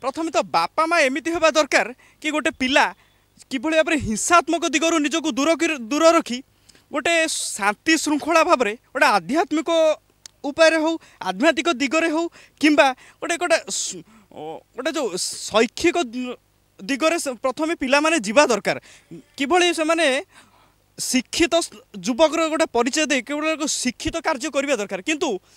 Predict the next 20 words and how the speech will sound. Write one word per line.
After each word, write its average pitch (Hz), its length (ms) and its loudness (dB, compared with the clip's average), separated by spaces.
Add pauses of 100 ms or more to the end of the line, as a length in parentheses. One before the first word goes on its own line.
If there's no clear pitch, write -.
(200)
ଆଜି 254 200 -2
ଯେଉଁ 359 180 -2
ଏଇ 269 160 4
ଯେଉଁ 330 180 -4 (280)
ଦୁଇଟି 285 260 0
ହିଂସାତ୍ମକ 302 640 -2
ଆଚରଣ 294 400 2
ଆମେ 294 160 0
ଦେଖୁଛେ, 233 360 -4 (480)
ଜଣେ 269 280 0
ନିଜ 294 140 -2 (100)
ଗାର୍ଲଫ୍ରେଣ୍ଡକୁ 262 500 0
ପିସ୍ 269 240 -4
ପିସ୍ 294 180 -6
କରି 302 160 -4
ହାଣି 285 200 0
ଦେଉଛି, 320 240 -4
ଆଉ 254 120 0
ଜଣେ 302 220 0
ନିଜ 277 140 0